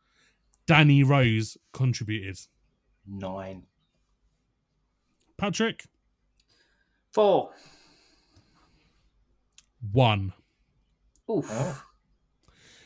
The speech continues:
Speaker 1: Danny Rose isn't even being da-, playing well, playing like Danny Rose anymore. I don't know what he's doing. He just, he hasn't contributed for the past month at all. And I'm worried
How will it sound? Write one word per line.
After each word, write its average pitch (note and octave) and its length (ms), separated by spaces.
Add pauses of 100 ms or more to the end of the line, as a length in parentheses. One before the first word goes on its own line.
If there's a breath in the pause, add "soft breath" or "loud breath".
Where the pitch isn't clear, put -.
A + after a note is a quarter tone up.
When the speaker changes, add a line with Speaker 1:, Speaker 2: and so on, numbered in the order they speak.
(240 soft breath)
Speaker 1:
Danny G3+ 240
Rose C3 240
isn't B2+ 200
even A#2+ 260
being A2 260
da-, A#2+ 240
playing A2+ 320
well, A2+ 220 (220)
playing A#2 260
like A2 200
Danny A2+ 260
Rose C3 300
anymore. G2+ 380
I - 20
don't D#3 140
know D#3+ 80
what C3+ 80
he's A2+ 100
doing. A2 380
He B2 80
just, - 280
he D#3 120
hasn't D#3+ 260
contributed A2+ 560
for A#2 120
the G#2+ 120
past A2+ 260
month G2+ 320 (840)
at B2 240
all. G#2 240 (1700)
And A2+ 160
I'm A2+ 160
worried F#2+ 400